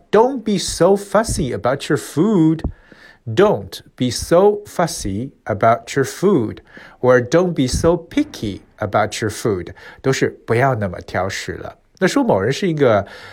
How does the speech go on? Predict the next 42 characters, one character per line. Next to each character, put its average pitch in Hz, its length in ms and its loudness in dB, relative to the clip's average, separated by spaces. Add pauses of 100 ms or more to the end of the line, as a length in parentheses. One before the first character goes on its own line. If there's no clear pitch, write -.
(460)
哎 160 60 4
呀， 147 80 0
嘴 151 160 4
很 127 180 0
馋 101 300 -2
的， 123 100 2
就 160 100 0
是 139 440 2
有 113 100 0
些 107 100 0
东 139 140 0
西 131 60 -2
他 135 80 0
不 110 180 -2
吃， 95 320 -4
对 95 160 -2
不 90 60 -8
对？ 87 180 -4
很 90 200 -10
挑， 104 360 -2
就 117 160 -2
可 117 140 -2
以 104 40 0
说， 113 160 -4
“Someone 117 540 0
is 113 280 -2
a 113 100 -2
picky - 580 -6
eater.” 123 460 2 (560)
Are 104 120 2
you 120 200 0
a - 20 0
picky - 320 -4
eater? 139 320 2
I'm 107 140 -4
not 120 180 -2
sure. - 240 -2
Are 127 220 2
you 196 260 0
a 156 180 0
picky 165 360 -4
eater? 240 420 2